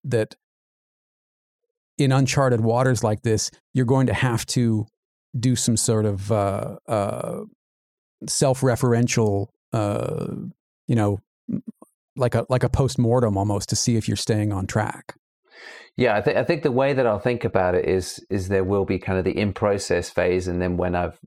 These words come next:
Speaker 2: got it done phase. So, and during, in, like, while it's in process for those two years, I'll go out and I'll take images and I will throw those images in, in a folder. There'll just be a huge folder full of raw files.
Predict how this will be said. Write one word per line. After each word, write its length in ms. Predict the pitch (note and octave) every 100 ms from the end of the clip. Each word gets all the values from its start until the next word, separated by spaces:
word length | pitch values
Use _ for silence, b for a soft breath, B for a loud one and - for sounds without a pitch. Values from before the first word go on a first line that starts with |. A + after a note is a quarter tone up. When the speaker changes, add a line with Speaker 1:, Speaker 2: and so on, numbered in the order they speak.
| F#2
Speaker 2:
got 200 | F#2+ F2
it 180 | E2 F2+
done 360 | F#2 F2 C2 D#2+ _
phase. 400 | - E2 D2 D2+
So, 220 | - F#2+ G2+ B B B
and 140 | G#2 G#2
during, 500 | B2 B2+ A#2 G#2+ -
in, 240 | A2+ A2 -
like, 220 | G#2+ A2+ F#2+
while 220 | A#2 C#3
it's 180 | G2+ A#2+
in 100 | G#2
process 480 | - B2 A#2+ F2+ -
for 120 | F#2+
those 240 | F#2 F#2
two 160 | - G2+
years, 560 | G2 G#2+ G#2 F2+ F2 - b b b b _
I'll 160 | A2 A#2
go 200 | A2+ A2
out 180 | G#2 G2
and 120 | F#2+
I'll 100 | F#2
take 280 | F2+ G2 F#2
images 580 | A#2 D3 G2 F2+ F#2 - -
and 160 | G#2
I 80 | G#2+
will 160 | G#2+ A2
throw 380 | - B2 B2+ B2
those 260 | A2+ G2+
images 680 | A2 A#2 F#2+ F2+ F#2 - - b b b b -
in, 180 | A2
in 200 | G#2+ A2+
a 60 | A2
folder. 380 | - D3 A#2+ F2
There'll 200 | G2 G#2
just 160 | G#2+
be 80 | -
a 40 | G#2+
huge 360 | - D3+ C3
folder 320 | - C#3+ C#3+ G#2+
full 240 | - A#2
of 120 | G2
raw 160 | G#2 A2
files. 460 | - E2 A1 -